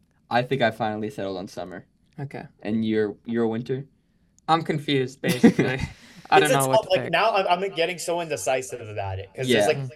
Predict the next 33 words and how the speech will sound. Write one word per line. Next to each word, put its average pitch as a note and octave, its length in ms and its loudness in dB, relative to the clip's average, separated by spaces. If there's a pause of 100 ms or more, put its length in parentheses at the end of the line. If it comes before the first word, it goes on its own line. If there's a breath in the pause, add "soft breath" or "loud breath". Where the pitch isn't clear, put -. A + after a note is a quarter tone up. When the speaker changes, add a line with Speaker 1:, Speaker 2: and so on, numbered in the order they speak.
(260)
Speaker 3:
every F3+ 280 0
season E3 460 -8
has C3 640 -6 (380)
its A#2 160 -6
Speaker 1:
Its C#3 100 2
Speaker 3:
own C3+ 60 -4
Speaker 1:
pros C3+ 160 2
Speaker 3:
thing. C3+ 120 -2
Speaker 1:
and D#3 80 -2
its - 120 -6
cons. C#2+ 420 -12 (180)
Speaker 3:
You C3 100 -10
know C#3 60 -2
what D3 40 -2
I'm C#3+ 60 -6
saying? E3+ 220 -2
What? C#3+ 560 0
Speaker 1:
Its C3+ 140 -8
pros C3 320 2
and B2+ 240 0
its G2+ 120 -6
cons. - 460 -10 (600)
Speaker 3:
Yeah, C3+ 340 0
Speaker 1:
So G#2+ 160 -4
Speaker 3:
definitely. G#2 500 -6 (220)
Speaker 2:
C-, G#3 60 0
'cause F3 280 -2
now G#3 220 4
in F3 80 2
Florida, G#3+ 440 2
right, D3+ 260 4
it's D#3+ 120 0
just - 400 -2